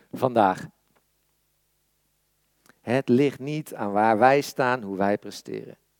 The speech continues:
En, en dan blijft het ook niet bij, hè, dat, dat Jezus, dat je, dat hij stopt. Hij wil ons namelijk ook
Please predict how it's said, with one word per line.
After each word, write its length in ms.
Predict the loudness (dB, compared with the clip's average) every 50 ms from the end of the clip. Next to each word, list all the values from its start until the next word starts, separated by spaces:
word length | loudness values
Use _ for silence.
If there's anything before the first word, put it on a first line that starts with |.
| _ _ _ _ _ _ _ _ _ _ _ _ _ _ _ _ _ _ _ _ _ _ _ _ _ _ _ _ _
En, 260 | 0 0 0 0 -2 -4
en 320 | -4 -4 -4 -6 -8 -16 -20 _ _ _
dan 160 | -2 -2 2 6
blijft 300 | 6 8 8 6 4 0
het 120 | -4 -2
ook 160 | 0 0 0
niet 220 | 0 -2 -4 0 4
bij, 440 | 4 6 6 6 4 4 2 0 -4 _ _ _ _
hè, 220 | -4 -2 -2 0
dat, 440 | 0 0 0 0 -2 -6 -20 -20 -20 _ _ _ _ _
dat 260 | -6 -4 -4 -4 -6 -10 -20 -20 -20 -20 -20 -20 -16
Jezus, 560 | -8 -4 -2 0 0 -2 -2 -6 -12 -16 -14 -14
dat 160 | -14 -14 -14
je, 80 | -14 -18 -14
dat 180 | -12 -12 -12 -12
hij 80 | -12 -16
stopt. 440 | -16 -14 -14 -16 -16 _ _ _ _ _ _ _
Hij 180 | -8 -4 -4 -2
wil 180 | -2 -4 -6
ons 220 | -8 -10 -16 -16 -12
namelijk 360 | -12 -10 -10 -10 -12 -12 -12 -10
ook 320 | -8 -8 -8 -8 -10 -16